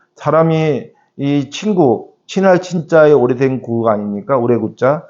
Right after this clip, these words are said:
그러니까 오-, 친-, 친하게 오래 지내는 사람이 많다면 그 사람이 진정한 부자가 아닌가 생각합니다. 다음에 그 사람이 죽을 때 진짜, 진정으로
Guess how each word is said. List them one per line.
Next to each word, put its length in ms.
그러니까 220
오-, 220
친-, 280
친하게 440
오래 340
지내는 380
사람이 360
많다면 800
그 120
사람이 320
진정한 480
부자가 380
아닌가 360
생각합니다. 680
다음에 300
그 80
사람이 400
죽을 380
때 520
진짜, 500
진정으로 1120